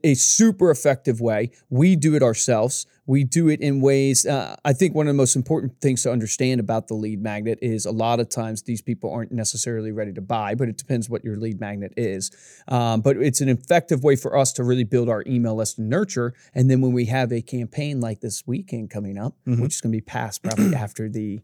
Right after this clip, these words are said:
Speaker 1: uh, we release this episode, but we now can hit all these people with a promo for our product and all that good stuff.
Speaker 2: Yeah, no, I mean, so this, the, the important thing about the lead magnet,
Speaker 1: <clears throat>
Speaker 2: obviously, number one, has to have value. Number two,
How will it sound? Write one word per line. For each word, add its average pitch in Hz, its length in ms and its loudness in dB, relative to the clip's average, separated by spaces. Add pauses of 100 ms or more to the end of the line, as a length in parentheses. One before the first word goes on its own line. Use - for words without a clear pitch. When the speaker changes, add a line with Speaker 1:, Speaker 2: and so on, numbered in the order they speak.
(380)
Speaker 1:
uh, - 420 -10
we 127 240 0
release 123 360 2
this 117 120 -4
episode, 120 480 0
but 120 220 0
we 123 100 0
now 127 240 0
can 127 180 -4
hit - 320 -2
all 120 200 4
these 117 160 -4
people 120 320 -4
with 110 160 -6
a 110 40 -6
promo 110 400 -4
for 107 180 -6
our 104 80 -6
product 101 460 -10
and 110 80 -12
all 95 120 -12
that 95 180 -14
good - 160 -14
stuff. - 260 -12
Speaker 2:
Yeah, 110 320 4
no, 139 160 2
I 151 60 4
mean, 160 160 2
so 170 140 2
this, 185 260 2
the, 156 240 4
the 151 140 2
important 262 320 -2
thing 175 100 0
about 139 180 2
the 131 80 0
lead 117 300 0
magnet, 107 380 0
Speaker 1:
<clears throat> 113 100 0
Speaker 2:
obviously, 110 260 -2
number 120 200 0
one, 131 100 2
has 127 220 0
to 139 80 -2
have 143 100 0
value. 101 240 0
Number 151 180 -2
two, 139 320 -2